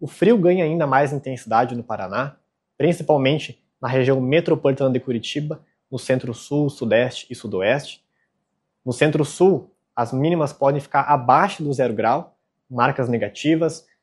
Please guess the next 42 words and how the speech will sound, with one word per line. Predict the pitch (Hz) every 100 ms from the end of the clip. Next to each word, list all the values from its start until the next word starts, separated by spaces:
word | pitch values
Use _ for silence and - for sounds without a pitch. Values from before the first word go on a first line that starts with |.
| _ _
Destaque | - 139 147
também | 143 127 135
vai | 123
para | 127
o |
sudeste, | - 95 117 151 143
os | 143
Campos | 123 117 104
Gerais, | 104 120 135
que | - 123
podem | - 120 123
registrar | 120 113 - 123 131
novamente | 139 120 120 123 - _ _ _
marcas | 123 120 120
negativas | 117 113 110 123 117 110
de | 110
forma | 107 110
pontual. | 95 107 - 101 123 156 - _ _ _ _
Na | 147
capital, | 165 160 156 151 165 165
a | 139
mínima | 135 151 165
pode | - 151 147
chegar | 123 131 147 139
até | 139 139
mesmo | 147 151
a | 139
um | 165 214
grau, | 131 113 135 _ _ _ _ _ _ _
como | 156 151
nas | 156 147
demais | 156 139 131
regiões | 151 143 127 120 135 - _ -
da | 120
região | 135 123 117
metropolitana. | 120 127 127 131 127 95 87 - _ _ _ _ _
O | 120
risco | 143 180 - -
é | 139
elevado | 151 170 131 135 165
para | 147 127
geada, | 110 113 123 139